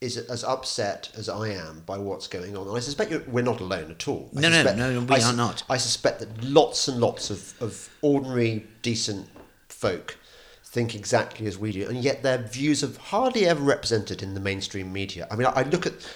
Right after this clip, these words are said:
Speaker 1: I look at The Telegraph, for example.
Speaker 2: Yes.
Speaker 1: The Telegraph, the house journal of the, of the Tory shires, formerly. And I read a piece by Ambrose Evans Pritchard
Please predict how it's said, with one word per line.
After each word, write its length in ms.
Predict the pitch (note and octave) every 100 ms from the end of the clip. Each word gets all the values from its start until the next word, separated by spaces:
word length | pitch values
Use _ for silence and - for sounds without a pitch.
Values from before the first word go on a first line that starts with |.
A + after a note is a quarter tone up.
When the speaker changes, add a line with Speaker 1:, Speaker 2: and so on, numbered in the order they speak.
| - -
Speaker 1:
I 60 | D#3+
look 160 | D#3+
at 80 | -
The 60 | D#3
Telegraph, 500 | - C3+ A2+ F2 E2
for 100 | F#2+
example. 460 | - F2 E2 B1 -
Speaker 2:
Yes. 400 | - G2 D#2+ - - - -
Speaker 1:
The 80 |
Telegraph, 520 | C3+ D#3+ D3 C3+ A2+ A2+
the 60 |
house 380 | A2+ C3 B2 A#2
journal 420 | - G#2 F#2 F2+
of 120 | F#2+
the, 120 | G#2+ -
of 120 | F#2+
the 60 |
Tory 300 | G2+ B2 G2
shires, 480 | F2+ - D#2+ D#2 E2
formerly. 540 | - - G#2+ E2 D2 - _ - - - - -
And 140 | C#3
I 60 | C#3
read 280 | C#3 D3+
a 40 | D#3
piece 360 | D#3+ C3+ A#2
by 420 | - B2 A2+ A2 G#2 - - _ _ C3+
Ambrose 720 | C#3+ D#3 D#3 C#3+ C3+ C3+ -
Evans 400 | C3 A#2 A#2 A2
Pritchard 720 | - - D3 - F2+ C2 -